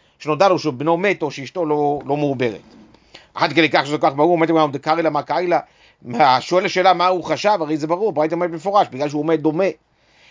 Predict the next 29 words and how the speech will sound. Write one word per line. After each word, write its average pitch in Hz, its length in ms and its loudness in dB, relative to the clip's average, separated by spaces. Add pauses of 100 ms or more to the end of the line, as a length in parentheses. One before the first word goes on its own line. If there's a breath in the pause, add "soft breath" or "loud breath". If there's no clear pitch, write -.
אלא 127 100 -4
מה 165 80 4
עוד, 202 100 4
"דתימת 147 240 0
צערי 165 280 2
הוא 175 100 0
דקמא 202 300 0
עד 226 120 2
קרא", 180 180 -2
אפשר 214 160 0
להגיד 220 200 -4
שהוא 208 120 0
רק 220 160 2
אומר 220 260 0
את 226 60 -2
צערו, 208 380 0
מזכיר 190 380 -4
את 214 100 -6
צערו, 214 460 0 (520)
מזכיר 185 300 -2
את 233 40 -2
צערו 254 240 4
שאינו 233 260 2
בן. 220 200 2 (1080)
מכיוון 214 240 0
שהוא 196 100 2
עוסק 220 200 2
בחלוקת 156 580 0
נכסיו, 247 560 2